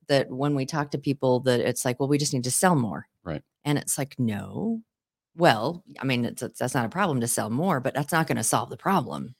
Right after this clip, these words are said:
Speaker 2: Yeah.
Speaker 1: Um,
Speaker 2: And so,
Speaker 1: so,
Speaker 2: yeah, I
Speaker 1: yeah.
Speaker 2: think, and, and it's true that a lot of our dealers, and listen, this is all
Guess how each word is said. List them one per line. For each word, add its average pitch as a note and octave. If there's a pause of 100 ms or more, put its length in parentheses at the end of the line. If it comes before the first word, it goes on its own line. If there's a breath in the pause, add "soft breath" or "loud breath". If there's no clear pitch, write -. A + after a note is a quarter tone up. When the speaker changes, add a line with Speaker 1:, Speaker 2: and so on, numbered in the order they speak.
(180)
Speaker 2:
Yeah. F#2+ (180)
Speaker 1:
Um, A2+ (140)
Speaker 2:
And B2
so, -
Speaker 1:
so, A2+
Speaker 2:
yeah, C3+
I A#2+
Speaker 1:
yeah. -
Speaker 2:
think, C3
and, D3+
and E3+
it's -
true E3+
that A#2
a G#2
lot G#2
of B2
our B2+
dealers, G2
and F2+
listen, G2+
this B2+
is G2+
all F#2